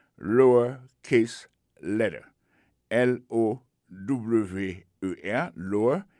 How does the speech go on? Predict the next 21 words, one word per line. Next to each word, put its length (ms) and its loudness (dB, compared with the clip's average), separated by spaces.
case, 280 -4
c'est 160 -8
C 320 -10
A 260 -6
S 240 -14
E, 140 -2
lowercase, 840 -4
letter, 480 2
L 180 -2
E 200 -6
T 160 -2
T 180 -8
E 160 -14
R, 340 -2
lowercase 680 -2
letter, 320 0
sa 240 -6
vle 160 -12
di 240 -8
lèt 400 -6
miniskil. 640 -8